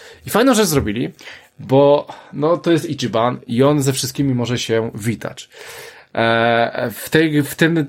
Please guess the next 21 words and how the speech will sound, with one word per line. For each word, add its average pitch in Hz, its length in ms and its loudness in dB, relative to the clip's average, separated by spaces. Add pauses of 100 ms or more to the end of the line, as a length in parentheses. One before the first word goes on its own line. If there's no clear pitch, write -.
w - 160 -14
tym 160 140 2
tytule 143 280 4
może 127 180 4
się 127 160 2
witać. 104 420 -6
I 117 60 -6
słuchajcie, 139 360 0
i 127 60 -8
chodzicie 151 340 -4
sobie 135 220 0
ulicą 117 420 2
i 135 400 2
wiecie, 113 360 -2
ma-, 131 140 4
machacie 139 360 2
co, 131 160 -8
co 139 120 0
chwilę 131 240 2
do 123 80 0
ludzi. 107 340 -2